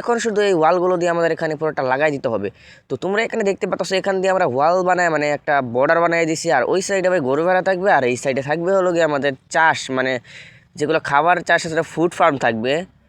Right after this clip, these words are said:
তো এখন আমাদের একটাই কাজ, এখানে আমাদের একটি আনলিমিটেড ওয়াটার সোর্স বানাতে হবে, কারণ আমরা বারবার তো আর নিচে গিয়ে তো পানি আনবো না। আরে ভাই, নিচে, নিচ দিয়ে কিন্তু পুরাটাই খোকলা। আর আমি এই ওয়ার্ল্ডের এই জায়গাটা যে সমান করছি, নিচ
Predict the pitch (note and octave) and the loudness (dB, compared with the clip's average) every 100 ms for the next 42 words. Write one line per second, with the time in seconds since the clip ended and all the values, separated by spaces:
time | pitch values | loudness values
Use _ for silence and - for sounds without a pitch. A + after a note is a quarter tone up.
0 | _ _ _ _ _ _ - C3+ C3+ C3+ | _ _ _ _ _ _ -4 0 2 2
1 | C3+ - E3+ A3+ A#3 A3 G#3 - - F#3 | 0 -2 -2 -2 0 0 -2 -4 -6 -6
2 | - A3+ A3 F3 D#3 E3+ - D#3+ F#3+ F#3+ | -4 -4 -2 4 4 2 -4 -6 -2 0
3 | F#3 F3 E3 E3+ - F3 G3 G3 F#3+ F#3 | 0 -2 -2 -4 -4 -2 0 0 0 0
4 | D#3 C#3+ E3+ E3+ F3+ D3 C#3+ A#2 A#2 A2 | 2 2 2 0 0 0 0 -2 -2 0
5 | A#2+ D3 E3 - - - F#3 F#3 F#3 D#3 | 2 0 -2 -14 -20 -6 0 2 2 4
6 | D3 E3 E3 F3+ D#3 C#3 E3+ D#3+ F3+ F3 | 4 4 2 2 2 0 -2 0 -2 -2
7 | D3 D3+ D#3+ D#3+ E3+ F3+ C3+ G#2 - G#2 | -2 0 0 0 0 2 2 0 -4 -4
8 | G#2 A#2+ C#3+ B2+ A#2+ B2+ C3+ C#3 E3 F3+ | -2 0 0 0 -2 -4 -2 -4 -4 -2
9 | G3 F#3 F3 D#3+ E3+ - D3 C#3 C3+ A#2 | -2 -2 -2 -2 -4 -2 -4 0 2 2
10 | C#3+ - _ - _ _ _ - G3+ G#3 | 2 -4 _ -20 _ _ _ -2 0 2
11 | G#3+ G#3+ G#3 - F3+ F3+ D3+ E3 F3+ F3 | 2 0 -2 0 0 2 4 4 2 0
12 | F3 D#3+ F3 E3+ E3 E3+ - D3+ F3 E3+ | 0 0 0 0 -2 -4 -4 -2 -2 0
13 | D3 D3+ D#3 | -2 -2 -4